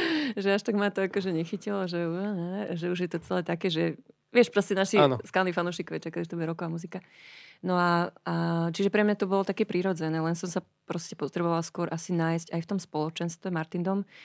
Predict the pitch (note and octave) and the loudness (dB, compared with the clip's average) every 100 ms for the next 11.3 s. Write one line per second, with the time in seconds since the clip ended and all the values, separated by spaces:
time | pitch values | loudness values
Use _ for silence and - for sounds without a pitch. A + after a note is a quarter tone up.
0 | - - _ E3+ F3+ F3 F3+ E3 E3 E3 | -20 -20 _ -4 -2 -2 -2 0 0 -2
1 | E3+ F3+ E3+ F3 E3+ E3 _ - F3 E3+ | -4 -2 0 0 -2 -6 _ -8 -4 -2
2 | E3 F3 F3 E3 - D#3+ D#3 D#3 D#3+ - | -2 -2 0 -2 -4 -6 -6 -8 -10 -10
3 | D#3 D#3+ - E3 F3 F3+ E3+ E3+ E3 - | -10 -8 -8 -6 -6 -6 -4 -6 -6 -10
4 | - - _ _ F3 E3 F3+ - E3 D#3+ | -20 -20 _ _ -8 -6 -6 -4 -2 0
5 | E3 E3+ E3 E3 D#3+ E3+ - E3 E3 E3 | 2 0 0 -2 -4 -4 -2 0 0 -2
6 | E3 E3 E3 E3 E3 F3 F#3 F3 E3+ E3 | -6 -6 -6 -6 -4 -2 0 0 0 0
7 | D#3 D#3 D#3 E3 D#3+ E3 - _ _ _ | 0 -4 -4 -4 -2 -4 -8 _ _ _
8 | _ D#3 D#3 D#3 D#3 E3 D#3+ D#3+ D3+ D3 | _ -6 -4 -4 -6 -6 -6 -8 -10 -8
9 | D3+ D#3+ D#3 D#3 D#3+ D#3 D#3 - - E3+ | -10 -8 -8 -4 -4 -4 -6 -10 -18 -18
10 | - - - - D#3 D#3+ D#3+ D#3 D#3 F3+ | -18 -18 -16 -10 -6 -6 -6 -8 -4 -2
11 | E3+ E3 F3 | -2 -4 -6